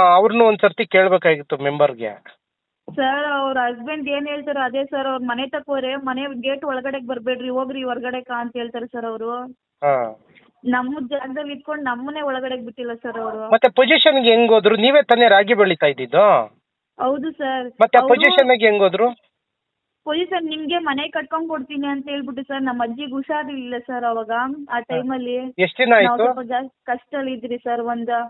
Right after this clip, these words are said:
Speaker 2: ಆ, ಆಯ್ತು ಸರ್, ಒಂದ್ ನೈನ್ ಮಂತ್ಸ್ ಆಯ್ತು ಸರ್.
Speaker 1: ಹಾ, ಹಾ.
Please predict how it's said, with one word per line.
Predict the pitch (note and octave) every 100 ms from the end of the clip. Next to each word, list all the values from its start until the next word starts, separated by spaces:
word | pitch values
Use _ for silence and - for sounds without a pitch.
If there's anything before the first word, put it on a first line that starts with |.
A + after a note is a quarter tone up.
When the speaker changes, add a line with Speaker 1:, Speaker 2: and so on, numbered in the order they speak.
| _ _ _ B3+
Speaker 2:
ಆ, | B3+ B3 A#3+ A#3+ A#3 -
ಆಯ್ತು | A3+ C4 D#4
ಸರ್, | C#4+ C4
ಒಂದ್ | B3 A#3+
ನೈನ್ | A#3+ C4 C4
ಮಂತ್ಸ್ | C4 C4+
ಆಯ್ತು | A#3+ A#3+ B3
ಸರ್. | A#3+ A3+
Speaker 1:
ಹಾ, | A3 - E3+ E3 B2 A2 _ -
ಹಾ. | C#3